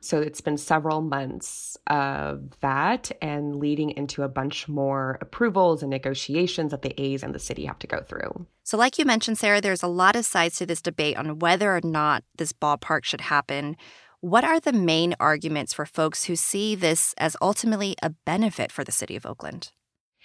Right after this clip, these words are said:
Speaker 1: Yeah, so the supporters of the project say that it would be transformative for the Jack London Square area. It would open up the port to public access.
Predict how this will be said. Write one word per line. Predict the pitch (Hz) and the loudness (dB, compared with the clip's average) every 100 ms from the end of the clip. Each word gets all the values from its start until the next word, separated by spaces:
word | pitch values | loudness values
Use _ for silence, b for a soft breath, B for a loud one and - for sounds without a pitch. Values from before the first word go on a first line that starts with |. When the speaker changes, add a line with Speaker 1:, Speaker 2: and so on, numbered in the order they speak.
| b b | b b
Speaker 1:
Yeah, | 269 302 208 | 0 2 2
so | - 208 196 180 | -2 -2 0 0
the | 180 | 0
supporters | 190 202 - 262 294 285 | -2 -2 0 2 2 0
of | 269 | -2
the | |
project | 214 - 139 143 160 151 - | -4 -2 -2 0 -2 -4 -6
say | - 156 143 139 139 139 | -2 0 2 0 -2 -2
that | 139 139 - - | -2 -4 -6 -2
it | 156 | -2
would | 151 | 0
be | 147 | -2
transformative | 135 - 151 - - 175 175 165 147 135 135 | -4 -2 -2 -2 0 2 2 0 0 0 -2
for | 143 | -4
the | 139 | -4
Jack | 135 131 127 | -2 0 0
London | 143 131 131 131 | -2 -4 -4 -6
Square | - - 98 - | -6 -4 -4 -2
area. | 87 87 - - 60 60 - B B B B | -2 -2 -2 -2 -2 -2 -6 B B B B
It | 160 | -2
would | 151 - | 0 0
open | 165 165 170 - | 0 0 -2 0
up | 151 147 - - - - | 0 -2 -10 -20 -20 -8
the | - | -6
port | - - 180 202 156 - - - | -6 -2 4 4 4 0 -12 -8
to | - - 147 143 143 139 139 135 - - | -6 -4 -2 -2 -2 -2 -4 -6 -12 -10
public | - 151 160 - | -4 0 0 0
access. | 147 165 - - - - | -2 -2 -4 -4 -4 -10